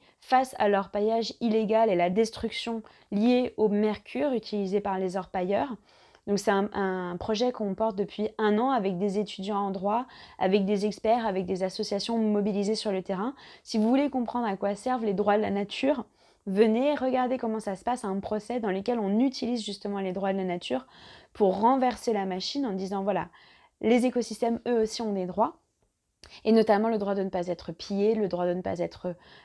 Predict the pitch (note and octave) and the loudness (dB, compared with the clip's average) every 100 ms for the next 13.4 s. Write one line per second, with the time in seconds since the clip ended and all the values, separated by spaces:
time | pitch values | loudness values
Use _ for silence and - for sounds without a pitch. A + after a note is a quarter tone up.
0 | _ F3 D#3+ D3+ F3+ - _ _ F#3+ F#3 | _ 0 2 0 -4 -12 _ _ -2 4
1 | A#3 G#3 G#3 - - A#3 - _ G3+ F#3+ | 4 4 2 -2 -2 -2 -4 _ 2 2
2 | F#3+ F#3 - F3+ F3+ G#3 G3+ - G#3+ G3+ | 4 0 -2 -8 -4 0 0 -2 -2 2
3 | G#3 C4+ A#3 - - - - _ G#3 G3+ | 2 2 -2 -6 -20 -20 -20 _ 6 6
4 | G3 G3+ G#3 A3 - G#3+ G#3 B3+ A3 F3 | 4 2 0 0 0 -2 0 0 0 -2
5 | F3 - A3+ A3+ G#3+ G#3 - G3+ G3+ C#4+ | -4 -6 -2 0 0 -2 -2 -2 -2 -4
6 | G3+ - G3 G3 G3 G3+ A3 A#3+ G#3+ G3 | -6 -4 -2 0 0 0 0 0 -2 -6
7 | - - - - F#3 F3+ F3 - - A3+ | -18 -20 -20 -4 -2 0 -2 -2 4 4
8 | A3 A#3 G#3+ A3 G#3 A#3+ A3 G#3+ G#3+ G#3+ | 4 2 4 4 2 0 0 2 2 2
9 | - - F3 G3 G3+ G#3+ G#3+ G#3+ G#3+ F#3+ | 0 -2 0 0 2 2 2 2 0 0
10 | G3+ G3+ G3 F#3+ - A3 G3+ F3+ F3 F3 | 0 2 0 0 -4 -6 -2 -2 0 -2
11 | G3 - G#3 G#3+ F#3+ - - - _ F3+ | -4 0 2 2 -4 -8 -20 -20 _ -4
12 | F3 D#3+ F3 - F#3 - C4+ B3+ - B3 | -4 -4 -6 -6 -8 0 0 0 0 2
13 | A#3+ A#3+ A#3 | 2 0 -2